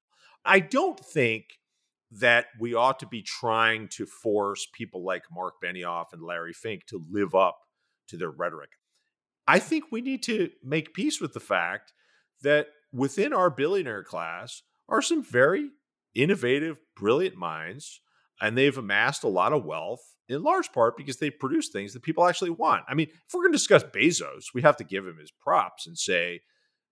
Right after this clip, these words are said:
"E-commerce is a revolution. This guy's a genius." The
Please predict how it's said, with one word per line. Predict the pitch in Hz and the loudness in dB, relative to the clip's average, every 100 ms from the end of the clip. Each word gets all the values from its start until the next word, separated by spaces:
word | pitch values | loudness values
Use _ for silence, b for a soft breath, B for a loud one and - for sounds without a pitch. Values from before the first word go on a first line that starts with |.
| _ | _
"E-commerce | - 123 139 107 123 131 | 0 0 4 2 2 -2
is | 117 104 | -4 -4
a | |
revolution. | 90 117 101 117 170 - 269 302 _ _ _ _ _ | 4 4 4 -2 -4 -6 -12 -16 _ _ _ _ _
This | 113 | -4
guy's | - 113 95 | 4 4 4
a | 82 | -2
genius." | - 113 196 349 359 - - - | -6 -2 0 -2 -4 -6 -10 -16
The | - 196 | -12 -12